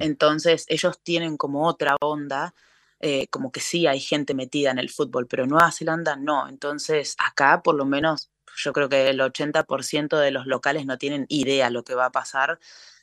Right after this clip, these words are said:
Eh, sí, al-, por ejemplo, en Auckland sí, porque se ve, pero en otras ciudades que no tienen ni idea, la gente no se va a mover. De hecho, muchos los estoy invitando a, en Hamilton a ver el partido de Argentina-Suecia,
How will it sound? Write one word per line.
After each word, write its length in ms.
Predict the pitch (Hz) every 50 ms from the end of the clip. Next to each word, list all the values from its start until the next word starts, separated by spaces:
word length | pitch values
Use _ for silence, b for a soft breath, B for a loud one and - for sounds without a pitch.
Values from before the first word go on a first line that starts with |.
| b b -
Eh, 220 | 151 139 131 131 -
sí, 400 | - - 185 185 196 185 170 - _ _ -
al-, 240 | - - 139 131 - _ -
por 120 | - 151
ejemplo, 280 | - - 156 151 143 151
en 120 | 143 147
Auckland 360 | 147 151 - 170 165 165 156 147
sí, 180 | - 180 175
porque 280 | 165 175 170 160 - 143
se 200 | - - 135 135
ve, 200 | 139 160 165 160 -
pero 160 | - 143 131
en 80 | 131 139
otras 280 | 151 - 165 160 -
ciudades 520 | - - 147 139 147 151 160 165 170 160 -
que 180 | - 139 131
no 160 | 123 131 135 131
tienen 300 | - 156 156 147 139 139
ni 100 | 139 135
idea, 220 | 131 143 151 165 156
la 100 | 139 - _
gente 260 | - 131 135 131 151 131
no 120 | 127 127
se 140 | - - 147
va 100 | 131 127
a 40 | 135
mover. 420 | 139 123 113 131 139 139 123 123 120
De 140 | 123 123 131
hecho, 340 | - - - 151 143 135 123 b b b b b b b _
muchos 460 | - 156 160 - - 165 151 - -
los 120 | 139 127
estoy 200 | 127 123 - 156 160
invitando 420 | 160 147 131 - 139 143 151 156
a, 180 | 147 131 120 - -
en 160 | 143 135 127 - -
Hamilton 440 | - 151 156 156 151 147 175 185 175
a 60 | 123
ver 100 | 117 127
el 120 | 147 139 -
partido 520 | - 117 120 - - 165 160 143 127 120
de 100 | 120 120
Argentina-Suecia, 1160 | 117 113 - - - 131 123 131 147 151 147 135 139 - - 165 156 - - 147 139 147 180 -